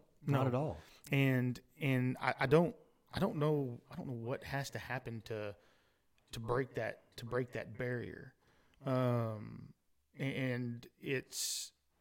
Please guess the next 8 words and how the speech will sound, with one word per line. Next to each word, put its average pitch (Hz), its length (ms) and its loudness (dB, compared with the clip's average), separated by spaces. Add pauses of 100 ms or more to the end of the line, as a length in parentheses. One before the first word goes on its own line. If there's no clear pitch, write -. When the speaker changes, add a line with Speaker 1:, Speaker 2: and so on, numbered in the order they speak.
(1500)
Speaker 2:
be-, 151 100 0 (840)
because, 135 240 4
because 151 320 6
we 156 180 6
are, 139 220 6
we 143 200 2
are 123 380 2 (540)
l-, - 80 -8